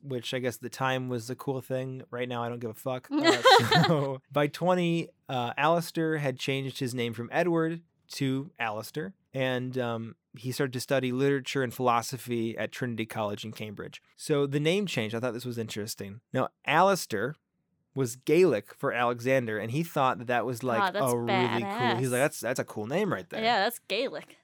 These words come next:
Speaker 1: To quote Alistair on the name change directly, he says, "I had read in some book or other that the most favorable name for becoming famous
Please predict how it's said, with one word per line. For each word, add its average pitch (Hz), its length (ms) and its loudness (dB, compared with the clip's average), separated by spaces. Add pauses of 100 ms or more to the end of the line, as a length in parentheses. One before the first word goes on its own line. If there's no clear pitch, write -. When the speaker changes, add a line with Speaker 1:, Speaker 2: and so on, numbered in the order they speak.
(120)
Speaker 1:
To 147 80 -4
quote 170 420 4
Alistair 139 420 2
on 131 80 2
the 127 80 -2
name 127 160 -2
change 120 440 -6 (140)
directly, 131 400 -4
he 107 80 -6
says, 113 280 -6 (260)
"I 151 120 0
had 170 120 4
read 185 220 4
in 208 100 -2
some 165 300 2
book 143 440 2
or 131 160 -2
other 117 400 0 (160)
that 127 140 -6
the 147 80 4
most 139 320 0
favorable 165 460 2
name 110 480 -2
for 131 140 -10
becoming 139 400 -2
famous 113 560 -2